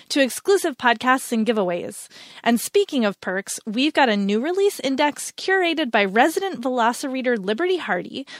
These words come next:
who has been on the show before, so you might be familiar. And you can see the most exciting new books coming out in the next few months on that new release index. That's available at the novel level.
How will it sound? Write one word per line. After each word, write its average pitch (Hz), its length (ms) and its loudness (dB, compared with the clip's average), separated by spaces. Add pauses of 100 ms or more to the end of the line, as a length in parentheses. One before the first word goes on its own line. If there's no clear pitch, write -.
(100)
who 370 140 8
has 247 220 4
been 220 120 0
on 180 140 -6
the 190 60 -10
show 339 200 2
before, - 540 -4
so - 160 -6
you 185 140 -2
might 196 240 0
be - 100 -10
familiar. 196 560 -2 (380)
And 262 180 8
you 311 60 4
can 339 200 0
see 339 200 2
the 247 100 4
most 294 360 2
exciting 277 460 2
new 240 140 2
books 214 240 -4
coming 277 300 0
out 233 140 4
in 220 100 -2
the 214 80 0
next 208 260 -4
few 240 160 0
months 202 340 0
on 220 280 4
that 208 180 2
new 208 160 -2
release 190 380 -2
index. - 420 -6 (260)
That's 254 240 4
available 247 540 4
at 226 140 0
the 226 80 2
novel 220 560 4
level. 175 400 -4